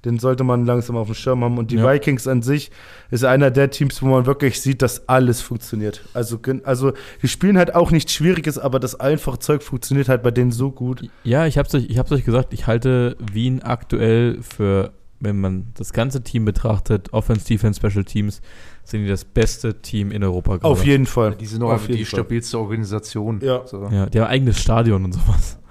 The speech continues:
Speaker 1: Ja.
Speaker 2: Das ist krass.
Speaker 1: Das ist schon so.
Speaker 2: Ähm,
Speaker 1: Die haben aber auch eine lange Geschichte. Die gibt's, glaub ich, schon fast dreißig Jahre oder so.
Speaker 2: Ja.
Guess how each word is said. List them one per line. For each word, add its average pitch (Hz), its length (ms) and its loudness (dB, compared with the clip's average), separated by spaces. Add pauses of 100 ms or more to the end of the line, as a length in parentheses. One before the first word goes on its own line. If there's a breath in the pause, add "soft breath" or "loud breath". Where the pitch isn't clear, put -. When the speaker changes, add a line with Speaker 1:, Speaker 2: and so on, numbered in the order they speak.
(200 loud breath)
Speaker 1:
Ja. 160 140 -6 (100)
Speaker 2:
Das - 140 0
ist - 80 -4
krass. - 320 -4 (120)
Speaker 1:
Das 135 200 -4
ist - 160 -12
schon 151 200 -6
so. 139 260 -10 (200)
Speaker 2:
Ähm, 113 140 0
Speaker 1:
Die 151 80 6
haben 151 120 4
aber 156 160 2
auch 151 140 2
eine 147 100 0
lange 151 320 2
Geschichte. 135 420 -6
Die 113 120 -12
gibt's, - 240 -8
glaub 139 140 2
ich, 120 80 -2
schon 127 160 -2
fast - 320 -10
dreißig 123 340 -2
Jahre 127 240 0
oder 113 200 -2
so. 113 100 2
Speaker 2:
Ja. 110 100 0